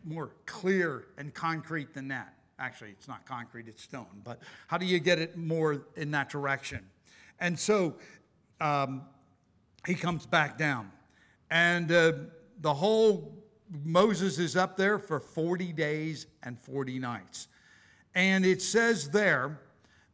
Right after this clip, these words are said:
in verse seventeen, this is at the end of the chapter, "And to the eyes of the sons of Israel, the appearance of the glory of the Lord was like a consuming fire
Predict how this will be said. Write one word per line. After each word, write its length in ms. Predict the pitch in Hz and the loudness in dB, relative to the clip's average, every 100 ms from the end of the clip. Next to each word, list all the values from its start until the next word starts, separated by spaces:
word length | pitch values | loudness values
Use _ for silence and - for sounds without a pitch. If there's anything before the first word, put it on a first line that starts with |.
| _ | _
in 180 | 160 156 | -6 0
verse 220 | 160 160 | 0 0
seventeen, 600 | - 175 196 156 165 151 | 0 0 0 -2 -2 -2
this 260 | 147 131 123 | -4 -6 -8
is 100 | 131 | -4
at 220 | 143 139 | -2 -2
the 100 | 143 | -4
end 200 | 139 151 | -4 -4
of 80 | 151 | -6
the 60 | |
chapter, 600 | 147 156 131 123 139 127 - - - | -8 -6 -4 -4 -4 -6 -8 -20 -10
"And 160 | 170 165 | -6 -4
to 160 | - 196 | 0 0
the 220 | 175 170 | 0 2
eyes 360 | 175 240 240 | 4 4 2
of 140 | 190 147 | 0 -2
the 80 | 156 | -4
sons 320 | 196 202 202 | -2 -2 -2
of 140 | 175 | 0
Israel, 440 | 160 143 147 139 - - | 0 0 -2 -4 -6 -20
the 200 | 143 143 | -8 -2
appearance 580 | 160 151 190 226 254 226 | -2 -2 -2 0 -2 -4
of 260 | 202 180 131 | -6 -6 -6
the 80 | 147 | -8
glory 460 | 135 156 196 220 | -4 -2 2 2
of 120 | 220 | 0
the 80 | 170 | -2
Lord 400 | 170 147 139 139 - - - | 0 0 0 -2 -6 -18 -4
was 180 | 160 | -4
like 240 | 156 156 151 | 0 -2 -2
a 80 | 151 | -6
consuming 720 | - 160 139 190 196 196 185 | -4 -8 -4 -2 0 0 -4
fire 480 | - 143 127 127 | -4 0 0 -2